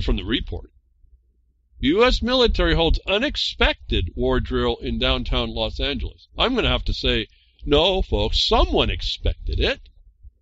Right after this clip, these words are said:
And it wasn't the people, was it? No, because you're the prisoners. You're in the open-air prison. You're in the gulag.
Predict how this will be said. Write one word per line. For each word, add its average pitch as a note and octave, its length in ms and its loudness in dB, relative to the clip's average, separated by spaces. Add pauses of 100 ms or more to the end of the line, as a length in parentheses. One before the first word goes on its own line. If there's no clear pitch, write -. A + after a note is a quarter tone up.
(1400)
And E3 100 2
it D#3+ 80 4
wasn't C#3 300 4
the - 80 -6
people, E3 460 0
was D3+ 260 2
it? - 100 -10 (160)
No, B3 280 2
because C3+ 420 0
you're C4 300 -2
the D#3+ 100 0
prisoners. C3 800 -4 (3000)
You're A#3+ 300 4
in B3 100 4
the G#3 120 4
open-air F#3 420 4
prison. C#3+ 520 -4 (1200)
You're A#3 400 4
in A3 120 4
the F3 100 0
gulag. D#3 560 -2